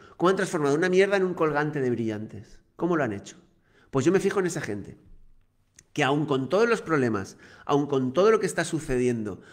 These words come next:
aun con todo su pasado, aun con todo el futuro incierto, deciden aquí, hoy,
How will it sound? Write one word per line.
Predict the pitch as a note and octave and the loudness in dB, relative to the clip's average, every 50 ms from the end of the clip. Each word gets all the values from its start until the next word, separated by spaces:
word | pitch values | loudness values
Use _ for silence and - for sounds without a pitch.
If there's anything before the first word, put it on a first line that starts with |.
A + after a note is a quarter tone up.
| - - - | -20 -12 -4
aun | B2+ D3 D3 D3+ | -2 -2 -2 0
con | D3 C#3+ C#3 C3+ C#3 C3 - - - - - _ _ _ - | 0 -2 -2 -2 -2 -6 -8 -12 -20 -20 -20 _ _ _ -4
todo | A3+ A3+ A#3+ A#3+ A#3 A3+ F3+ | -4 -4 -4 -4 -8 -10 -10
su | - - G#3+ G#3 - | -8 -6 -6 -4 -2
pasado, | - D3 - - - D3+ D#3 D3 B2 G#2+ F#2+ - - - - - - - - | -2 -2 -2 -2 0 2 4 4 4 2 0 -4 -10 -20 -20 -20 -20 -8 0
aun | E3 E3 E3+ E3 | 2 4 4 4
con | E3 E3 D#3 D#3 D3+ D3+ | 2 0 -2 -2 -2 -2
todo | F3+ A3 B3 B3+ | 2 4 4 4
el | B3 | 2
futuro | - - G#3+ - G#3 G3 F#3+ F3+ E3+ D#3+ F3 - | 0 -4 -6 -2 0 2 4 4 2 0 0 0
incierto, | E3 D3+ D3+ - - A#3 A#3+ A#3 A#3 - A3 A3+ D#4+ - - - _ _ - | -2 -2 -2 0 0 0 0 0 0 -6 -8 -8 -8 -12 -18 -20 _ _ -2
deciden | C#3 C#3+ C#3 - F#3 G#3 F#3+ E3+ D3 B2 A#2+ | -2 -2 -2 2 4 6 6 8 6 6 4
aquí, | A#2+ A#2+ A#2+ - G3 F#3 D3+ B2 F2+ - - - - | 0 -2 -4 0 2 4 4 4 2 -2 -14 -6 2
hoy, | - E3+ D#3+ C#3+ B2+ - | 4 6 6 6 4 2